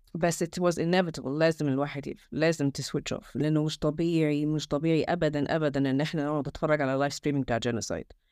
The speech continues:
ومش معنى كده إن إحنا، إن، إن إحنا نخذلهم. برضو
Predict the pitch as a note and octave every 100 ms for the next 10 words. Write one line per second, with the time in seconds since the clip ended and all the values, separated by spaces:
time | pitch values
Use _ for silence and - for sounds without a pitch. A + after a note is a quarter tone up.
0 | _ _ _ - E3 D#3+ E3+ E3+ E3 F#3+
1 | F3 D#3+ E3+ F3+ E3+ E3+ - _ - _
2 | - _ - F2+ - B2+ C#3+ C3 - D3
3 | D3 D3+ - E3+ D3+ D3+ E3+ G3 C3+ -
4 | _ _ - _ - - - - _ -
5 | E3 F3 E3+